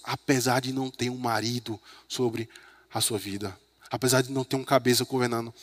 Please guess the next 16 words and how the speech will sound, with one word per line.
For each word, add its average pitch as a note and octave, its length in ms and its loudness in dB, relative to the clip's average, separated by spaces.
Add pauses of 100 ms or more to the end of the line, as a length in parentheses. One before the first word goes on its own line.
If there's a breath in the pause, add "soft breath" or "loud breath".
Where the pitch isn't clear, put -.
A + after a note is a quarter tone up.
(200 loud breath)
a G#2+ 100 0
sua A#2+ 160 4
igreja. G2+ 420 0 (540 soft breath)
Que E3 100 -10
consolo, D3 400 0
meus B2+ 180 0
irmãos, A#2+ 400 -4 (360 loud breath)
isso C3+ 160 2
traz B2+ 300 6
ao B2 100 4
coração B2+ 420 2
daqueles C3 320 2
que C3 120 -2
se - 80 4
encontram C#3 320 -2
abatidos, B2+ 720 0